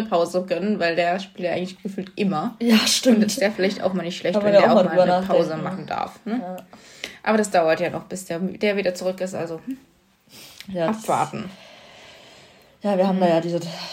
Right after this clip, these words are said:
Speaker 2: Menge an Langzeitverletzten, die ja auch irgendwie, die Liste wird auch nicht kürzer.
Speaker 1: Naja. Leider.
Speaker 2: Ah.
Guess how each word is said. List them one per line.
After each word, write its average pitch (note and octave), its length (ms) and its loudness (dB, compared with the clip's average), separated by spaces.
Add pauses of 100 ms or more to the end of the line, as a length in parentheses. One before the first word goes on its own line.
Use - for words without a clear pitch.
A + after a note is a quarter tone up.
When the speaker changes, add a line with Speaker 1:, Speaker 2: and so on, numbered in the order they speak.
(880)
Speaker 2:
Menge F#3 260 2
an E3+ 220 0
Langzeitverletzten, E3+ 1080 -4 (160)
die E3 300 -6
ja D#3 360 -8
auch D3 120 -10
irgendwie, D3+ 640 -12
die D#3 80 -14
Liste D#3 280 -14
wird D3+ 120 -8
auch D3+ 140 -8
nicht D#3+ 180 -16
kürzer. F3 380 -2 (200)
Speaker 1:
Naja. G#3 520 -6 (880)
Leider. F3+ 460 -8
Speaker 2:
Ah. F#3 340 0